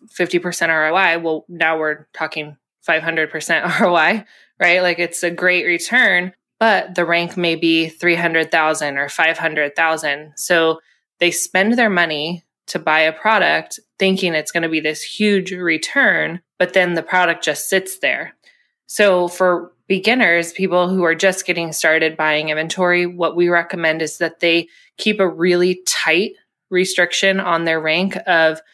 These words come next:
at least a hundred and fifty thousand maximum, and the lower they can get, the better. So if they can find products that are ranked fifty thousand or twenty-five thousand, even a hundred thousand,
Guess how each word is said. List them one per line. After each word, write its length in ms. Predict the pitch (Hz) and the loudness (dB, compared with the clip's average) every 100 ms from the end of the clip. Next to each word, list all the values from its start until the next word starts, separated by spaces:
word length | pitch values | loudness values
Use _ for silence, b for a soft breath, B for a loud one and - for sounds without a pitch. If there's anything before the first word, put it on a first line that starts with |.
| b b | b b
at 240 | - 175 180 | 0 0 2
least 500 | 175 185 208 202 - | 2 4 2 0 -2
a 80 | 175 | -2
hundred 340 | 180 165 160 | 0 2 2
and 140 | 156 151 | 0 -4
fifty 260 | 160 160 | -4 -4
thousand 480 | 156 151 151 156 151 | -2 0 0 -4 -2
maximum, 680 | 147 151 - 202 202 247 311 _ _ _ _ | -2 -2 -2 0 2 2 -2 _ _ _ _
and 320 | 190 180 165 | 0 0 0
the 140 | 165 165 | 0 0
lower 640 | 156 160 185 190 185 170 | 0 2 4 4 4 2
they 180 | 165 160 | 0 -4
can 220 | - 160 | -4 -8
get, 180 | 156 151 | -6 -8
the 80 | 151 | -6
better. 420 | 151 156 151 156 | -2 0 0 -2
So 260 | - 175 165 | 0 2 0
if 140 | 165 | 2
they 140 | 190 | 0
can 160 | 185 196 | 2 0
find 280 | 185 165 160 | 0 0 0
products 440 | - 165 165 - | 0 2 0 -2
that 120 | 170 | 0
are 100 | 151 | 0
ranked 260 | 156 156 151 | 2 -2 -4
fifty 400 | - 196 202 220 | -2 -2 0 0
thousand 600 | 214 214 214 226 226 226 b b b _ | 2 2 2 2 2 0 b b b _
or 360 | 170 156 151 147 | 2 4 4 2
twenty-five 600 | - 202 196 196 202 190 | 2 2 2 2 0 2
thousand, 720 | 202 196 196 196 190 190 190 b - | 2 2 2 2 4 2 -2 b -4
even 220 | 220 311 | 0 2
a 60 | 262 | 0
hundred 400 | 185 165 170 170 | 0 0 0 2
thousand, 600 | 185 185 185 190 190 | 2 2 2 0 0